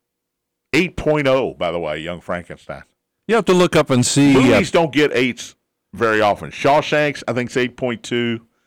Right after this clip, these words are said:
Speaker 1: Eight point oh for Young Frankenstein, especially comedies. Comedies get no respect.
Speaker 2: What did, uh, speaking of s-, Peter Sellers, what about, uh, one of my favorite Peter Sellers movies, probably the favorite, was, uh, is Being There.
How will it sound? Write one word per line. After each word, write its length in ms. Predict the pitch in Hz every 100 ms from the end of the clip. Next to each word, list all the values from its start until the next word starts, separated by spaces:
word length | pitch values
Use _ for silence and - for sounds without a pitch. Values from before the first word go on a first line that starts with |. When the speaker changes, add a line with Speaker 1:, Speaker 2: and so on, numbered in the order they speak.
| _ _ _ _ _
Speaker 1:
Eight 260 | - 160 -
point 340 | - 127 127 -
oh 200 | 104 101
for 300 | - 78 82
Young 300 | 76 90 92
Frankenstein, 640 | - 76 69 60 - 52 -
especially 500 | 104 - 226 - 104
comedies. 520 | - 98 82 69 65
Comedies 500 | - 139 131 104 - _ -
get 140 | -
no 240 | 80 87
respect. 420 | 80 71 - - _ _ _ _ _ -
Speaker 2:
What 160 | 196
did, 260 | 170 147 110
uh, 80 | 104
speaking 440 | - 165 175 131
of 40 | 104
s-, 180 | - - - _ _
Peter 220 | - 120 110
Sellers, 500 | 143 135 101 95 -
what 140 | 120
about, 460 | 107 117 107 - 110
uh, 220 | 90 85 _ - - -
one 120 | 113
of 60 | 107
my 160 | 113
favorite 500 | 107 107 87 87 _
Peter 300 | 117 98 92
Sellers 480 | - 107 90 87 -
movies, 280 | 98 95 -
probably 300 | 120 113 90
the 220 | 101 113
favorite, 500 | - 92 87 87 87 - - _ -
was, 420 | - 95 87 80
uh, 220 | 92 82 -
is 200 | 98 92
Being 580 | 85 117 113 107 92 87
There. 420 | 82 80 65 -